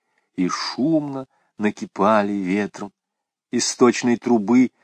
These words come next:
сбоку от благосклонных колонн суетливо и неутомимо бежала вода, как в горном ущелье.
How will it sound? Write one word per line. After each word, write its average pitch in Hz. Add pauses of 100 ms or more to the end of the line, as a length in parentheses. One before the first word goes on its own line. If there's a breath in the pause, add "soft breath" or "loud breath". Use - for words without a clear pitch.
(160)
сбоку 101
от 95
благосклонных 110
колонн 120
суетливо 139
и 143
неутомимо 139
бежала 131
вода, 123
как 110
в 98
горном 110
ущелье. 107